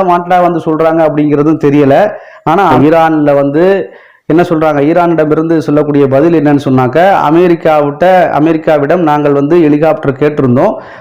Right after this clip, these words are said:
ஆனா இவங்க வந்து என்ன பண்ணாங்கன்னாக்கா, இன்னும் அந்த ஹெலிகாப்டரை வந்து தரல. அப்ப இந்த இருக்கிற ஹெலிகாப்டர்ல இவங்க வந்து பயணம் செய்யக்கூடிய ஒரு சூழல் ஏற்பட்டிருக்கிறது.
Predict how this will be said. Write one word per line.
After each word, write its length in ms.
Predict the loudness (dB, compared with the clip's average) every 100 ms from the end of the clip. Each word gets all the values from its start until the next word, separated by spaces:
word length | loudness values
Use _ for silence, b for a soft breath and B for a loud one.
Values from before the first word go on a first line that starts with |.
| -6 -2
ஆனா 120 | 2 2
இவங்க 180 | 2 2 2
வந்து 160 | 2 2
என்ன 100 | 2
பண்ணாங்கன்னாக்கா, 560 | 2 2 2 0 0 2 2
இன்னும் 180 | 2 2
அந்த 120 | 2 2
ஹெலிகாப்டரை 440 | 2 0 0 -2
வந்து 140 | -2 0
தரல. 240 | 0 2 2 2 0
அப்ப 160 | -2 -2 -2
இந்த 140 | -2 0
இருக்கிற 240 | 0 0 0 0
ஹெலிகாப்டர்ல 560 | 0 0 -2 0 2 0 -2 B B B 0
இவங்க 180 | 2 2
வந்து 140 | 0 -2
பயணம் 260 | 0 0 0
செய்யக்கூடிய 420 | -2 -2 0 2 2
ஒரு 100 | 0
சூழல் 240 | 0 2 2
ஏற்பட்டிருக்கிறது. 640 | 2 0 -2 -2 0 0